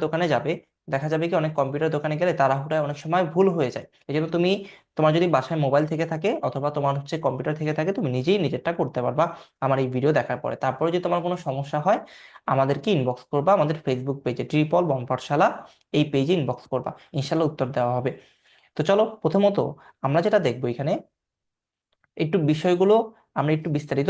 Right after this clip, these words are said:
পড়বো। দেখো, এখানে খেয়াল করে দেখো যে এইখানে বলা হয়েছে দুই হাজার পঁচিশ ছাব্বিশ শিক্ষাবর্ষে প্রস্তাবিত ঢাকা সেন্ট্রাল ইউনিভার্সিটিতে ভর্তি পরীক্ষায় যারা পাশ করেছো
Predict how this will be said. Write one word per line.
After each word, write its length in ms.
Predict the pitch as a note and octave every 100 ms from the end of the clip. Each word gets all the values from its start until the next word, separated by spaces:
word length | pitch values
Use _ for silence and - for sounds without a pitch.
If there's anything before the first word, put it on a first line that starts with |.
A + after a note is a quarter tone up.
| F#3+
পড়বো। 200 | B2+ - - _ - - -
দেখো, 340 | E3 F#3 - E3
এখানে 200 | D#3+ A3 A3
খেয়াল 160 | G3 F#3
করে 120 | G3+ C3
দেখো 320 | - D#3+ - _ _ _ -
যে 160 | B2+ C3 - D#3+
এইখানে 260 | D#3+ G#3+ G3+
বলা 160 | F3 F#3
হয়েছে 400 | F3+ D3+ D3 C3+
দুই 120 | C3
হাজার 200 | C#3+ D#3+
পঁচিশ 320 | F3+ F3 G#3+
ছাব্বিশ 300 | - F#3+ G3
শিক্ষাবর্ষে 680 | F#3 - C3+ B2 A#2 G#3 D#4
প্রস্তাবিত 360 | - C3+ C#3 C#3+ C3+
ঢাকা 220 | B2+ - E3
সেন্ট্রাল 240 | D#3 D#3+ D3+
ইউনিভার্সিটিতে 720 | C3 B2 - B2+ E3 G#3 - - _ _ C3
ভর্তি 320 | C3 C#3+ F#3
পরীক্ষায় 380 | F3 F3 G3+ F#3+
যারা 120 | F#3 F#3
পাশ 140 | B2+ - -
করেছো 440 | B2+ B2 A3+ C#4